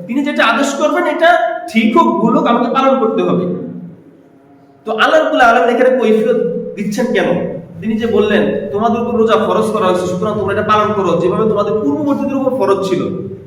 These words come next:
এটা তো বলার দরকার ছিল না। আল্লাহ বলে দিতেন যে, "কুতিবা আলাইকুমুস সিয়াম, তোমাদের উপর রোজা ফরজ করা হয়েছে, সুতরাং তোমরা পালন করো।"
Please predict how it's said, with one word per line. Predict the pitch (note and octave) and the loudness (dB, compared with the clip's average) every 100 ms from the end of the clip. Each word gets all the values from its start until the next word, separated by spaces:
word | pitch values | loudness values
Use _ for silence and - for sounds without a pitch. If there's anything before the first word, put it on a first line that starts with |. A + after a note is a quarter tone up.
| - - - - | -20 -20 -20 -14
এটা | G#3 A3+ | -10 -6
তো | A#3+ | -2
বলার | G#3 G3+ | 0 0
দরকার | G3 G3+ | -2 -2
ছিল | - E3 | -6 -6
না। | D#3+ | -4
আল্লাহ | G#3+ A#3+ | -2 0
বলে | C4 | 0
দিতেন | C4+ B3+ - - - - F3 | 0 0 -2 -2 -6 -8 -2
যে, | F3+ F3+ F#3 | -2 -2 -4
"কুতিবা | - C#4 B3+ | -4 -2 0
আলাইকুমুস | A3+ A3 A3 G#3+ | 2 2 0 0
সিয়াম, | G#3 F#3 F3+ G#3 | 0 0 0 0
তোমাদের | A#3 C4+ | -2 -2
উপর | C4 | 0
রোজা | B3 A3 | 2 2
ফরজ | A3 G3 G3+ | 2 2 2
করা | E3+ | 0
হয়েছে, | C#3+ - | 0 -2
সুতরাং | - A3+ | -4 -2
তোমরা | A3 | 0
পালন | A3 G3+ E3+ C3 | 0 0 0 -2
করো।" | - - | -6 -8